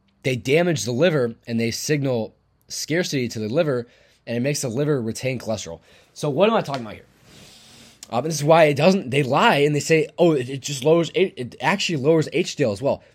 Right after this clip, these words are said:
Linoleic acid lowers H D L as well as L D L. It lowers both of them. But they won't say that. They'll just say that it lowers L D L. And conveniently also for saturated fat, they're gonna tell you it raises H-, L D L.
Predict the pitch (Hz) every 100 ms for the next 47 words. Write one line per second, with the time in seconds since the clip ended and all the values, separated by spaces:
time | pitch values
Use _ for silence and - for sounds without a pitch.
0 | _ 110 151 175 165 - 156 151 110 101
1 | 120 147 131 - 160 - 117 110 - 110
2 | 110 190 190 101 107 98 113 165 180 208
3 | 202 - _ - - 123 139 160 - 175
4 | 151 120 117 107 117 139 135 120 104 104
5 | 107 - - 117 104 95 - - 117 113
6 | - - 117 135 127 120 113 127 123 110
7 | 95 110 107 - 127 143 147 110 113 113
8 | 107 104 - 107 107 98 _ 104 127 117
9 | 135 196 - _ - - 170 143 113 117